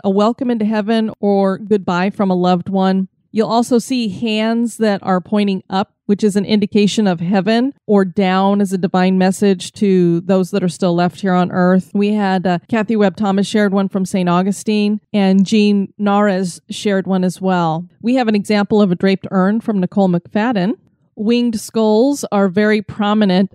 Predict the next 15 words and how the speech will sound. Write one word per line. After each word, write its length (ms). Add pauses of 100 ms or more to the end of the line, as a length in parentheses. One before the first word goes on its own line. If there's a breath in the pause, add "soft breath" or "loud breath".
up 220
in 440 (100)
New 180
England 500
cemeteries. 760
For 160
example, 400
in 160
Boston, 720
we 100
saw 340
a 20
lot 260
of 120
these. 540